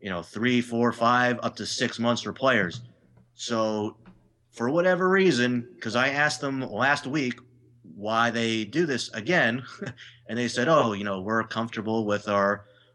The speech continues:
our current policy." And then right, you know, the, the, <laughs> the afternoon after we published that story last week that said that it's because of M L B that these guys can't sign and not because of ofac, which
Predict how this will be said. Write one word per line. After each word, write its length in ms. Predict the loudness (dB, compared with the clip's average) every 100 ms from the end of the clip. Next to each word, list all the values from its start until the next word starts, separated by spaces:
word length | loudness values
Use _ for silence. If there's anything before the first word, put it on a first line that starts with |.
| -4
our 180 | 0 0
current 420 | 2 2 2 0
policy." 680 | 0 0 -2 -6 -8 -8 -12 _ _ _ _ -10
And 200 | -6 -2
then 600 | 0 0 -2 -6 -10 -12
right, 420 | -6 -2 0 -2 -8 _ _
you 100 | -8
know, 140 | -8
the, 200 | -8 -10 -12 _ _ _ _ _ -10
the, 280 | -6 -4 -6 -10
<laughs> 580 | -8 -6 -6 -8 -12 -2
the 140 | 2
afternoon 540 | 2 2 0 2 2 2
after 340 | 0 -2 -4
we 680 | -2 -2 -2 -2 -4 -6 -10 _ -2
published 400 | 0 0 -2 0
that 160 | -2
story 600 | -2 -2 0 2 2 -2 _ _ _ -4
last 300 | 0 0 0
week 280 | -2 -2 -6
that 120 | -8
said 480 | -2 0 -2 -4 -16 _ _
that 220 | -6 -6 -6
it's 180 | -12 -14
because 460 | _ -12 -6 -6
of 100 | -6 -6
M 160 | -4
L 140 | -2 -2
B 220 | 0 0
that 180 | 0 -2
these 180 | -4 -2
guys 280 | 0 -2
can't 280 | -2 -4 -4
sign 360 | -4 -2 0 0
and 120 | 0
not 220 | 0 0
because 240 | 0 -2 -2
of 80 |
ofac, 500 | 0 -2 2 2 2
which 360 | 0 -2 -2